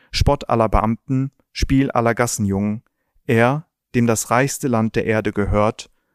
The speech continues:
und auf dessen Grund und Boden die zweite Hauptstadt des Riesenreiches steht und stündlich wächst. Aber man lässt den Unbequemen warten, und dort auf der Treppe des Kongresspalastes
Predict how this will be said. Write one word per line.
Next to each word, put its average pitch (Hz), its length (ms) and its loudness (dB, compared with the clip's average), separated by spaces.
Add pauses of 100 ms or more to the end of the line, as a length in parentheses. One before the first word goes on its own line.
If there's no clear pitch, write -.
(160)
und 131 160 2
auf - 140 0
dessen 110 280 -2
Grund 131 360 0
und 117 140 -2
Boden 107 480 0
die 104 140 -6
zweite 120 480 -2
Hauptstadt - 560 -4
des 117 200 -6
Riesenreiches 101 680 -2
steht 110 360 -2 (300)
und 107 180 -2
stündlich 120 500 -2
wächst. - 460 -6 (1900)
Aber 143 180 2
man 131 160 2
lässt 117 240 0
den 123 120 -2
Unbequemen 110 580 0
warten, 95 540 -4 (460)
und 110 220 2
dort 110 320 0
auf - 160 -6
der - 120 -2
Treppe - 320 0
des - 160 -8
Kongresspalastes 113 1120 -4